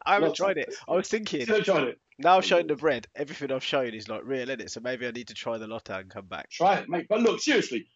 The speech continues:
Speaker 2: look down the toilet before you flush, right? If it's floating, you've got too much fibre. If it's too much near the bottom, not enough fibre. If it's dark,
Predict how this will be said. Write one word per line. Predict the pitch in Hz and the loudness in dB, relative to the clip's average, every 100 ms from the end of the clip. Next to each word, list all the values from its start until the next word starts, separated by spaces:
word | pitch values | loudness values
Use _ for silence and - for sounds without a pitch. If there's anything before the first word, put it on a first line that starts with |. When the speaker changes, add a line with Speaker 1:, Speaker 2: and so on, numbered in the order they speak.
| _ 160 | _ 0
Speaker 2:
look | 233 - | 0 2
down | 214 202 | 0 2
the | 190 | 0
toilet | - 151 147 | -2 -2 -2
before | - 156 | -4 -4
you | 143 | -4
flush, | - 139 - - | -4 -4 -4 -4
right? | 127 151 _ _ - | -4 -4 _ _ -6
If | 196 | -2
it's | 214 - | -2 -2
floating, | - 220 208 220 214 214 - | 2 2 4 2 0 0 -4
you've | 147 | -4
got | 143 | -4
too | 151 | -4
much | 139 - | -6 -4
fibre. | 147 143 120 98 | 2 2 2 0
If | - | -4
it's | 117 | -10
too | - 202 180 | -8 -2 -2
much | 170 | 0
near | 175 170 | 2 2
the | 156 | 2
bottom, | 170 160 160 - _ - | 2 2 2 -4 _ -10
not | 135 | -4
enough | 131 127 | -4 -2
fibre. | 131 123 110 95 - _ 139 | 0 2 2 -2 -6 _ -4
If | 165 | -2
it's | - | 0
dark, | 160 151 156 | 4 6 4